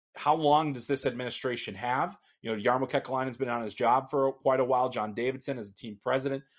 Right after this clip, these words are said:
Yeah, I, I happen to think that it, under the circumstances that they've been, had to deal with in Columbus, which is not always getting the top players,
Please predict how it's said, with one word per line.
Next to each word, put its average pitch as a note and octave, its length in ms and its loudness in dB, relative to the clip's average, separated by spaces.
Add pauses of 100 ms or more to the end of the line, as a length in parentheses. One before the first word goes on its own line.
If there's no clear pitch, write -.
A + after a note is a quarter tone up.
(280)
Yeah, A#2+ 220 0
I, D3 280 6
I E3+ 160 8
happen F3 340 8
to C#3+ 80 0
think D#3 300 -6
that C3 140 -2 (100)
it, D#3 140 -4 (280)
under F3+ 260 4
the D#3+ 140 0
circumstances D#3+ 880 -4
that C3 100 -4
they've B2+ 180 -4
been, A#2+ 360 -8 (340)
had C3+ 240 2
to C3 60 -10
deal C3+ 200 4
with C#3+ 180 4
in A#2+ 140 -2
Columbus, C3 480 0
which A2 180 -8
is G#2 140 -10
not A2+ 220 2
always B2 300 2
getting A#2+ 260 -4
the A#2 60 -12
top - 320 -4
players, A#2 400 0